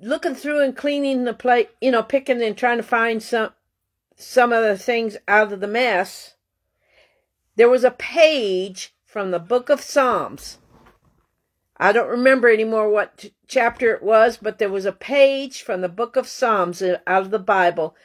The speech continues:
laying on the ground, but it was a Psalms that meant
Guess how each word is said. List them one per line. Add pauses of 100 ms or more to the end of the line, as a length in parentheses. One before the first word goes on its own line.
(200)
laying
on
the
ground, (300)
but
it
was
a (360)
Psalms
that
meant